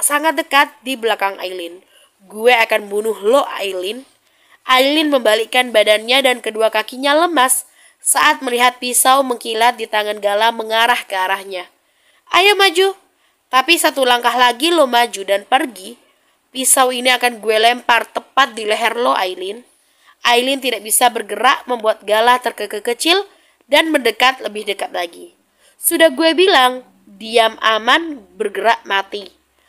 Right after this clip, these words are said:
Aileen mundur saat Gala semakin dekat dengannya, hingga ia harus berhenti saat ada dinding di belakangnya. Sekarang ini jarak mereka sangatlah intim. Aileen sudah siap akan menendang alat sensitif Gala,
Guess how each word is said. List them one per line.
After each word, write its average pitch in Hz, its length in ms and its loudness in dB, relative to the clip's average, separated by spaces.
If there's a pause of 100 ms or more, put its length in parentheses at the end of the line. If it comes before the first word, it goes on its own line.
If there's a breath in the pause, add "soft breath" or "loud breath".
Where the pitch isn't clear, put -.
(220 soft breath)
Aileen 226 400 2
mundur 233 480 -2
saat 233 260 2
Gala 226 300 4
semakin 240 480 -4
dekat 254 400 -2 (160)
dengannya, 202 500 -6 (480 soft breath)
hingga 269 480 0
ia 254 240 2
harus 247 320 2
berhenti 233 600 -2 (260 soft breath)
saat 359 320 0
ada 269 220 4
dinding 254 420 -4
di 226 160 -8
belakangnya. 190 640 -4 (880)
Sekarang 262 480 4
ini 285 240 -2
jarak 240 320 2
mereka 226 320 2
sangatlah 233 400 -2
intim. 269 480 -6 (540 soft breath)
Aileen 277 400 0
sudah 226 260 0
siap 240 400 2 (300)
akan 254 400 0
menendang 226 560 0
alat 240 320 2
sensitif 220 560 -6
Gala, 196 400 -2